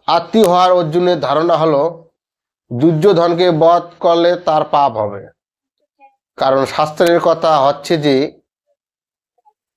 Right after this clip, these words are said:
যে নিষ্কুল নাশ করে সে অত্যন্ত পাপ করে। ঠয় বো পাপিষ্টতম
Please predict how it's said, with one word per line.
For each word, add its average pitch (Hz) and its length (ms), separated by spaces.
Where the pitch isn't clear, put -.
যে 151 180
নিষ্কুল 226 580
নাশ 208 240
করে 214 340
সে 196 200
অত্যন্ত 185 440
পাপ 165 400
করে। 104 300
ঠয় 208 360
বো 202 200
পাপিষ্টতম 185 760